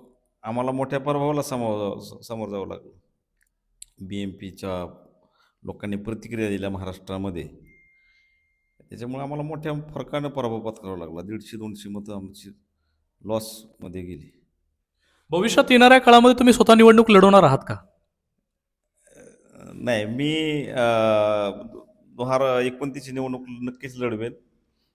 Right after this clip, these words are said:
Speaker 1: मी लोकसभेला किंवा विधानसभेला नक्कीच उमेदवारी मागणार आहे. अ, मी लोकसभेची आणि विधानसभेची नक्की तयारी करेन.
Speaker 2: एकंदरीत पाहायला गेलं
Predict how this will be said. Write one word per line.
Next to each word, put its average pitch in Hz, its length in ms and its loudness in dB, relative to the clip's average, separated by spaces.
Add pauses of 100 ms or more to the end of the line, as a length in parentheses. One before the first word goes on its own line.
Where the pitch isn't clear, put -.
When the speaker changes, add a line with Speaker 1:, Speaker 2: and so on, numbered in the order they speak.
(160)
Speaker 1:
मी 120 420 -4
लोकसभेला 123 520 -4
किंवा 123 200 -6
विधानसभेला 117 460 -6
नक्कीच 113 320 -12
उमेदवारी 117 300 -12
मागणार 104 400 -12
आहे. 87 180 -16 (920)
अ, 107 160 -12 (2500)
मी 131 560 -8 (840)
लोकसभेची 131 720 -12
आणि 156 160 -10
विधानसभेची 127 580 -12
नक्की 143 280 -14
तयारी 104 260 -8
करेन. 85 260 -16 (1700)
Speaker 2:
एकंदरीत 233 340 2
पाहायला 214 360 2
गेलं 170 340 2